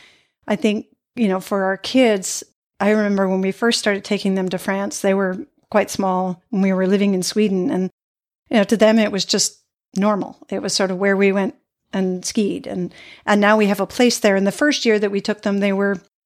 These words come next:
younger teenagers. And they were like, "Oh, this is a drag. We have to get on another plane and go to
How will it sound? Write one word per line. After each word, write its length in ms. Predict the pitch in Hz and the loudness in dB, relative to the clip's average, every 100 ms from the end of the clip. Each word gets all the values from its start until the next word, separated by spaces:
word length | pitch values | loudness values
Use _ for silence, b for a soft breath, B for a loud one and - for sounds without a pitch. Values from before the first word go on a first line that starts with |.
| _ | _
younger 280 | 214 208 214 | 0 0 0
teenagers. 720 | 214 208 202 190 185 170 175 185 | -2 -2 -2 -2 -4 -6 -4 -4
And 80 | |
they 100 | 180 | -4
were 100 | 185 | -4
like, 180 | 185 190 202 | -4 -6 -4
"Oh, 260 | 214 208 | -2 0
this 160 | 202 196 | -4 -8
is 140 | 196 | -10
a 80 | 202 | -10
drag. 500 | 202 196 202 214 214 | -10 -6 -4 -2 -4
We 120 | 208 | -4
have 120 | 208 | -4
to 80 | - | -2
get 200 | - 214 | 0 4
on 160 | 214 214 | 4 2
another 320 | 214 214 214 | 0 0 -2
plane 720 | - - 214 226 220 220 220 | -6 -4 0 0 0 0 -2
and 180 | 220 208 | -4 -6
go 140 | 202 | -10
to 80 | 208 | -12